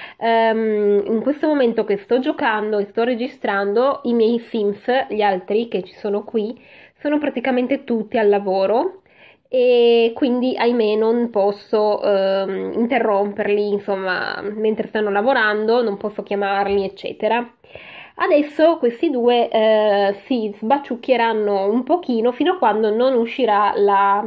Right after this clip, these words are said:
l'opzione sposati. Ok, ci siamo quasi. Dopo questa azione di romanticismo dovrebbero sposarsi, se tutto va bene.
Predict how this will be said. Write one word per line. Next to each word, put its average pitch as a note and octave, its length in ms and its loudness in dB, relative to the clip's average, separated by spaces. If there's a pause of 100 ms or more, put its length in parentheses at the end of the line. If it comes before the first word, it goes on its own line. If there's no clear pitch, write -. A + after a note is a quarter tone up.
(560)
l'opzione A3 640 -2
sposati. G#3+ 1000 -2 (4000)
Ok, A#3 520 -2
ci D4 140 0
siamo B3 300 0
quasi. G#3+ 420 0
Dopo C4 220 0
questa C4 400 0
azione C4 480 0
di A3+ 100 2
romanticismo A3+ 840 0
dovrebbero G3+ 920 2
sposarsi, G3+ 920 -4
se G#3 160 -6
tutto G#3 280 -6
va G#3+ 120 0
bene. G#3 680 0